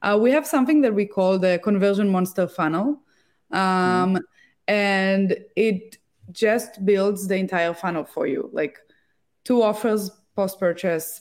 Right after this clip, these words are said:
Speaker 1: plus a thank you page that is optimized. And then if you're not sure how to get started, if you don't know how to upsell or, you know, what kind of rules you want to create,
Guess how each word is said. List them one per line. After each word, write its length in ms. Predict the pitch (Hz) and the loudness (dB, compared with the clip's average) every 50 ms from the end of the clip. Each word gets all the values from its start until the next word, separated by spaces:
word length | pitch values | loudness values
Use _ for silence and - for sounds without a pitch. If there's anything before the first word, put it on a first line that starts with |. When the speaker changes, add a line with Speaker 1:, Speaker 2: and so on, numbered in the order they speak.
| _ _ | _ _
Speaker 1:
plus 560 | - 196 190 185 180 175 175 - - - - _ | -2 0 0 0 0 -2 -4 -8 -14 -18 -10 _
a 160 | - 175 180 | -4 -4 -4
thank 280 | 180 - 165 151 156 - | -4 -4 -6 -6 -4 -6
you 60 | 196 190 | -6 -4
page 340 | - 208 202 226 226 196 | -2 0 0 0 0 0
that 140 | 185 190 175 | -2 -2 -2
is 120 | 180 180 175 | -2 -2 -2
optimized. 720 | 165 - - - - 214 214 233 247 277 302 285 254 233 - | -4 -6 -6 -4 -2 -2 0 2 2 2 0 -2 -4 -6 -6
And 160 | 202 202 202 | -2 -2 0
then 300 | 202 202 202 202 202 196 - - - - - _ | 0 0 0 -2 -2 -4 -8 -14 -20 -20 -16 _
if 140 | - 185 - | -12 -4 0
you're 120 | 226 214 202 | 0 2 2
not 260 | 202 196 196 190 - | 2 0 0 -2 -2
sure 140 | 214 202 185 | -2 0 0
how 140 | 185 190 | 0 -2
to 140 | 180 - 180 | -2 -2 -2
get 180 | 170 170 165 - | -4 -4 -4 -4
started, 560 | - - 311 302 294 285 277 277 277 269 254 | -4 -2 0 0 2 2 2 0 0 0 0
if 160 | 247 240 - | -2 -4 -4
you 160 | - 202 190 | -4 -4 -4
don't 340 | 185 160 - - 202 202 208 | -4 -4 -4 -4 -2 0 0
know 200 | 208 202 202 202 | 0 0 0 -2
how 220 | 185 202 208 196 190 | -2 -4 -4 -4 -4
to 160 | - 262 262 | -6 -8 -6
upsell 840 | - - - 220 - - - - 202 208 208 208 202 196 196 196 190 | -4 -6 -6 -6 -8 -10 -6 -2 -2 0 0 0 0 0 0 0 0
or, 300 | 185 180 180 175 175 175 - - _ _ - | 2 2 0 0 -2 -8 -14 -20 _ _ -4
you 80 | 214 | -2
know, 120 | 214 202 185 | 0 2 2
what 220 | 180 190 196 196 | 2 0 0 -2
kind 140 | - 240 233 | -2 -2 -2
of 140 | 226 208 190 | -2 -2 0
rules 340 | 196 214 226 233 233 214 208 | 0 2 2 2 2 0 0
you 120 | 226 214 | 0 0
want 220 | 202 202 202 208 202 | 0 0 -2 -2 -4
to 80 | 220 | -6
create, 640 | 208 - - 202 196 190 185 185 196 220 269 269 269 | -6 -4 -2 0 0 2 2 2 2 0 -2 -2 -6